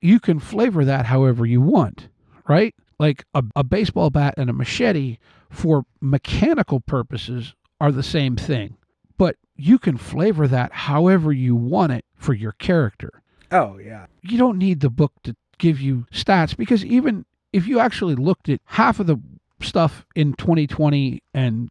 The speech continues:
Speaker 1: all the, the Chrome books and Black Hand Street Weapons and all those books,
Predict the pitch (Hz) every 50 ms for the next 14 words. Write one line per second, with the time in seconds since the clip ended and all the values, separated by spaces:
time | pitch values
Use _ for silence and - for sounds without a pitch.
0 | _ - - 160 135 131 135 123 135 131 120 113 - - 143 135 - - - 156
1 | 139 135 135 135 127 139 131 120 - - - - - 127 120 113 110 101 - _
2 | _ _ _ - - - - _ - _ 160 147 147 - - - 170 147 131 117
3 | - - - 165 156 - 131 131 135 131 - 143 131 123 113 120 131 131 139 139
4 | 131 143 139 131 120 - - - 226 196 147 - - -